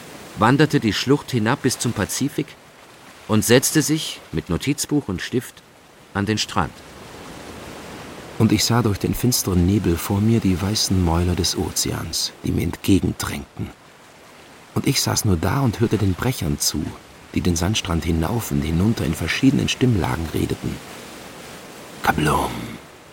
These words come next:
Speaker 2: kablosch, I hope the other barnacle be crush. Trostlose, schreckliche, brausende Abgeschnittenheit.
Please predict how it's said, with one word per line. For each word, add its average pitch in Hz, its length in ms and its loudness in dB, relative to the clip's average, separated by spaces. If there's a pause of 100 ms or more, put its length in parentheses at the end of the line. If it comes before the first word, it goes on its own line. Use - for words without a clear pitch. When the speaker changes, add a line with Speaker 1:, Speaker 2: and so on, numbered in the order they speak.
(600)
Speaker 2:
kablosch, - 880 0 (720)
I - 60 -2
hope 104 280 6
the 92 80 2
other 95 200 6
barnacle 95 480 2
be - 160 -2
crush. - 880 0 (1700)
Trostlose, 87 800 2 (340)
schreckliche, - 580 -2
brausende 92 640 0
Abgeschnittenheit. - 800 -4